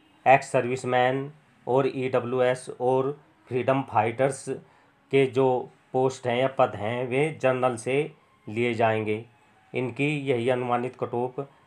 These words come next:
रह सकते हैं, इसके आसपास ही रह सकते हैं। यदि उनके इतने क्वेश्चन सही हैं तो अपने को सुरक्षित समझे। महिलाओं की वही हिंदी में एक या दो क्वेश्चन डाउन ही रहेगी। नेक्स्ट,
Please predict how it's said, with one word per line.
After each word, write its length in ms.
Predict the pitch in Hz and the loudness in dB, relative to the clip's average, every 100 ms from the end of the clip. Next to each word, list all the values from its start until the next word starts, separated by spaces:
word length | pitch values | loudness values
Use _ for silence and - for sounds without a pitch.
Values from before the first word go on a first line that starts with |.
| - | -8
रह 220 | 113 110 | 0 0
सकते 320 | 104 113 - | 0 -6 -2
हैं, 100 | 120 131 | 0 0
इसके 240 | - 127 | 0 2
आसपास 520 | 123 117 - 113 110 120 | 4 2 4 2 2 -2
ही 220 | 147 175 _ _ - | -8 -10 _ _ -4
रह 200 | 120 113 | 0 0
सकते 340 | 117 110 117 | -2 -8 -2
हैं। 120 | 117 123 | -2 -2
यदि 200 | 120 135 | -2 -2
उनके 340 | 131 139 143 | -2 0 0
इतने 320 | 139 131 131 | 0 -4 -4
क्वेश्चन 380 | 131 127 - 123 | -2 -6 -4 -8
सही 200 | 110 110 | -4 -4
हैं 160 | 104 113 | -2 -2
तो 80 | 131 | -2
अपने 240 | 127 127 120 | -4 -4 -6
को 100 | 135 | -6
सुरक्षित 640 | - 117 - 151 156 170 - - - - | -8 -8 -8 -10 -8 -8 -10 -20 -20 -8
समझे। 520 | - 123 104 101 92 104 113 | -2 -2 -2 -4 -6 -10 -2
महिलाओं 540 | 127 123 117 131 135 | 0 2 6 6 6
की 140 | 135 | 2
वही 240 | 151 127 135 | -2 0 0
हिंदी 280 | 123 117 127 | -2 -2 -2
में 240 | 135 147 | -2 -2
एक 360 | 127 127 135 139 | 0 0 2 0
या 100 | 131 | 0
दो 380 | 131 135 156 156 _ _ _ - | 2 2 2 -2 _ _ _ -4
क्वेश्चन 420 | 139 - 139 143 | -4 0 -2 2
डाउन 300 | 123 123 120 | 4 4 2
ही 260 | 110 120 175 - _ 120 | -4 -4 -6 -12 _ -4
रहेगी। 440 | 123 113 92 95 - _ _ _ _ _ _ _ _ _ _ _ _ 117 | -2 -2 -4 -8 -18 _ _ _ _ _ _ _ _ _ _ _ _ -4
नेक्स्ट, 560 | 120 131 131 - - | 2 2 2 -6 -20